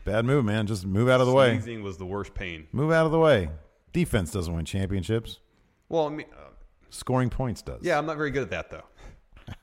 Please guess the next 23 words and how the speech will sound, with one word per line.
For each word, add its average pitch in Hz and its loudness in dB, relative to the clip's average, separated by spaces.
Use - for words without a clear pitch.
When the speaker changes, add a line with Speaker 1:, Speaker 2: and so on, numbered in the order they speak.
Speaker 1:
Oh, 113 2
you're 113 -2
trying 127 0
to, 107 4
you're 113 2
just - -6
trying 123 4
to 110 4
Speaker 2:
I'm - -8
trying - -
to 156 2
Speaker 1:
team 147 8
Speaker 2:
be 143 8
a 147 8
Speaker 1:
effort? 160 2
Speaker 2:
hustle 131 -4
player, 90 -6
Speaker 1:
You're 76 -4
trying 135 2
Speaker 2:
man. 113 2
Speaker 1:
to - -10
be - -8
<laughs> - -20